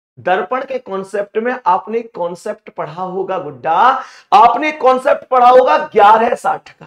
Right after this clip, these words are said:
पढ़ा है कि ग्यारह साठ में से घटा देते हैं? वैसे हाँ हाँ कर रहा है, जब ना पढ़ा तो यूं कह देना कि ना पढ़ा,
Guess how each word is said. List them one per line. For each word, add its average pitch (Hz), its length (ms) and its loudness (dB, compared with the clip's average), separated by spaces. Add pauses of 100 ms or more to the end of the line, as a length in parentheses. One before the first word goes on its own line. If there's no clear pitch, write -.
(140)
पढ़ा 160 240 -8
है 214 60 -16 (540)
कि 180 60 -12
ग्यारह 175 320 0
साठ 185 280 -4
में 185 140 -10
से 185 160 -14
घटा 165 300 -8
देते 180 320 -12
हैं? 190 180 -18 (600)
वैसे - 280 -10
हाँ 170 240 -10
हाँ 180 100 -14
कर 175 160 -8
रहा 175 120 -6
है, 185 60 -4
जब 175 140 -10
ना 175 140 -4
पढ़ा 165 240 -10
तो 160 180 -14
यूं 160 140 -12
कह 151 160 -12
देना 156 240 -10
कि 247 180 -14
ना 240 120 -6
पढ़ा, 190 300 -8